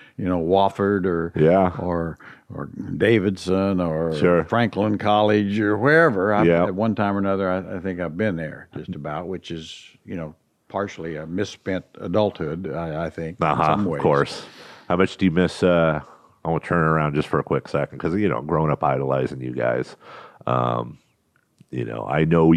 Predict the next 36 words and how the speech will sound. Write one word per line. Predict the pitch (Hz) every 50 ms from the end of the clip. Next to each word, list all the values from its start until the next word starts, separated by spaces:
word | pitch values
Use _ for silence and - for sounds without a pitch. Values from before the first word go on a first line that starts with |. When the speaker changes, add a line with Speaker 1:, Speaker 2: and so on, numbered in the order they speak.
| 73 -
Speaker 2:
I | 71 80 85
know | 78 85
you | 82 76 76 80 78
did | 69 78 73 73
it | 78
long | 64 62 71 69 71 71 69
enough, | 67 65 64 64 64 62 - -
and | 65 62
you | 65 67 69 67 67 67 65 - - - - - - - - - - - - - _
had | - 80 73
had | 60 69 76 76 73 73 73
enough | 73 69 69 73 67 65 -
of | 71
the | 69
grind, | 67 67 73 73 71 67 67 67 67 69 71
and | 71 65 65 64
Doug's | 82 76 73 69 64 64 64
doing | - 71 65 64
such | 64 - - - 73 67 -
a | 69
phenomenal | - - 67 64 62 62 62 60 62 85
Speaker 1:
Oh, | 90
he's | 82 76
Speaker 2:
job. | 71 65 62 60
Speaker 1:
terrific. | - 107 104 95 - - -
Speaker 2:
You | - 76 73
ever, | 76 78 76 73 65
you | 57 82
ever | 87 87 87
just, | 76 73 - - _ _
you | - 78
ever, | 76 80 82 - - _ _ _ -
you | 65 73
ever | 76 85 90
miss | 92 101 98 -
it? | 131 131 -